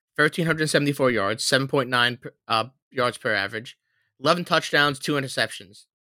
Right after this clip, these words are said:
last five games for quarterback one. Quarterback two, sixty-five percent, uh, eleven hundred ten yards, six point two yards per attempt on average,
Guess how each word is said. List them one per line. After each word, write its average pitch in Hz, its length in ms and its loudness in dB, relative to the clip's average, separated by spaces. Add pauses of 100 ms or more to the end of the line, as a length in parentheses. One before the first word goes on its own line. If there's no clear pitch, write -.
last 120 220 -6
five 113 220 -6
games 92 240 -18
for 117 100 -20
quarterback 110 400 -8
one. 101 200 -20 (600)
Quarterback 170 340 -2
two, 135 300 2
sixty-five 139 600 -2
percent, 135 380 -4 (840)
uh, 113 400 4 (100)
eleven 156 300 2
hundred 139 280 -2
ten 131 160 -4
yards, 117 400 -4
six - 280 -2
point 143 280 -2
two 170 440 4 (1120)
yards 131 280 2
per 135 140 0
attempt 117 340 -2
on 113 100 -2
average, 110 380 -4